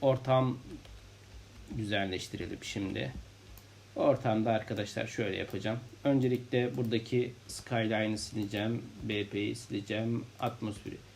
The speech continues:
sileceğim. Hemen light'a geldim. Light'tan bir tane güneş,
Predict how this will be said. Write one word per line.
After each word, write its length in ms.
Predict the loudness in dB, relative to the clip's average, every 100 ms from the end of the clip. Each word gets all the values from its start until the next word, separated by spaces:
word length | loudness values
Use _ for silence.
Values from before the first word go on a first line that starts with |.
| -20 -20 -14
sileceğim. 640 | -6 2 2 4 4 4 -2
Hemen 520 | -10 0 4 4 2 -2 -6
light'a 420 | 0 4 4 2 0
geldim. 560 | 4 4 4 2 0 -6
Light'tan 600 | -2 2 2 0 -2 0
bir 120 | 0 -2
tane 420 | -2 -2 -2 -6 -12 -20 -20 -20 -20 -4
güneş, 920 | 0 0 2 4 4 2 -4 -6 -8